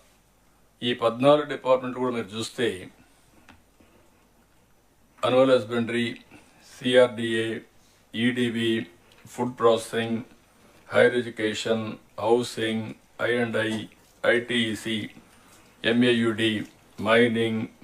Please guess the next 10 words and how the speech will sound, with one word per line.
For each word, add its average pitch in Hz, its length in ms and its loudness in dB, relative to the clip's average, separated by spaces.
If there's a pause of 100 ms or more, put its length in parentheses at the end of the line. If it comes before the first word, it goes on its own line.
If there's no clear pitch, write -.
(800)
నెడ్క్యాప్, 113 680 4 (520)
roads 117 300 -2
and 113 140 -2
buildings, 107 500 -4 (360)
skill 117 340 -4
development, 110 560 2 (140)
tourism. 101 380 -2 (1300)
These 127 180 0
are 139 140 8
all 147 240 8